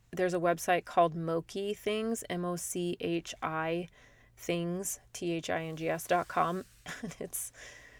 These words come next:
it's amazing. I make no money off of it. They don't have affiliate links. Trust me, I tried 'cause I was like, "I'm gonna tell the whole world about <laughs> this, so I should probably get an affiliate link." Nope, they don't have 'em. It's amazing. You will get lost in there. It's like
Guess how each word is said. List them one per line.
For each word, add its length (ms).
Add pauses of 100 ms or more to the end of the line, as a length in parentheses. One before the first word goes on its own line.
(100)
it's 180
amazing. 460
I 60
make 180
no 200
money 240
off 140
of 120
it. 120
They 100
don't 140
have 140
affiliate 440
links. 260
Trust 260
me, 160
I 180
tried 360
'cause 140
I 60
was 120
like, 160
"I'm 140
gonna 160
tell 200
the 80
whole 180
world 280
about 320
<laughs> 120
this, 240
so 340
I 140
should 180
probably 280
get 100
an 100
affiliate 460
link." 320
Nope, 380
they 100
don't 160
have 200
'em. 180 (680)
It's 260
amazing. 560
You 120
will 100
get 160
lost 320
in 80
there. 260
It's 160
like 260